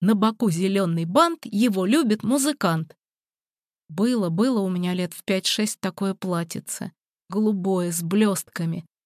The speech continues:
Короткая юбочка внизу вырезана фестонами. Сбоку на подоле не бант, а букетик искусственных цветов. Платье кололось и кусалось немилосердно. Я его терпеть не могла, зато музыкант,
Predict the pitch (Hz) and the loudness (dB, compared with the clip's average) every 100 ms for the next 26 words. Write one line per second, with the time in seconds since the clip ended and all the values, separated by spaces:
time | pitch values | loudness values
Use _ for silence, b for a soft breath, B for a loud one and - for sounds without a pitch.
0 | - 208 233 220 208 208 233 226 214 - | -4 0 0 0 0 2 2 0 -2 -2
1 | 196 190 202 208 233 175 214 202 208 208 | -4 0 2 2 0 2 2 2 0 -2
2 | - 214 - - 185 170 170 127 - _ | -2 -4 -4 -2 -2 -2 -4 -6 -8 _
3 | _ 165 175 233 277 202 190 170 185 180 | _ -6 0 2 2 0 -2 -2 -2 0
4 | 262 220 170 b - 226 226 226 165 151 | 0 0 -4 b 2 4 6 4 4 -2
5 | 143 _ _ 156 175 214 247 226 220 214 | -10 _ _ -2 0 0 0 -2 -4 -4
6 | - 220 - 202 208 208 - 196 - 151 | -4 -6 -2 -2 -2 -2 -4 -6 -4 -8
7 | - - _ _ _ _ - 220 240 220 | -8 -18 _ _ _ _ 0 2 2 0
8 | 175 156 - 202 208 220 202 - 156 - | -6 -8 -4 0 2 2 2 -2 -8 -8
9 | 202 - 214 - 247 233 165 - 202 226 | -8 -4 -4 0 2 2 0 -2 2 4
10 | 233 220 214 208 - - 160 - - - | 6 6 4 0 -2 -4 -4 -6 -10 -10
11 | 170 b b b _ 180 233 247 190 - | -12 b b b _ 0 0 2 0 0
12 | 226 - 247 196 - 165 160 165 175 - | -2 0 0 0 0 -4 -2 -4 -6 -6
13 | - 180 190 196 175 165 151 - 320 339 | -4 -4 0 0 0 -4 -4 -4 -2 -2
14 | 214 202 | -6 -8